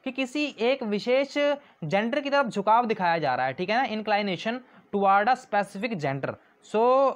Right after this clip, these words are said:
our, uh, right answer is option number two, ठीक है। तो हमारा जो सही उत्तर है हो जाएगा, वो हो जाएगा टू।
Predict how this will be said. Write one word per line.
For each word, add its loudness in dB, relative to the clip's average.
our, 4
uh, 0
right 2
answer 0
is 0
option -2
number 0
two, -10
ठीक -2
है। 4
तो -2
हमारा 2
जो -2
सही -2
उत्तर 0
है 2
हो 2
जाएगा, 2
वो 0
हो -2
जाएगा 0
टू। -10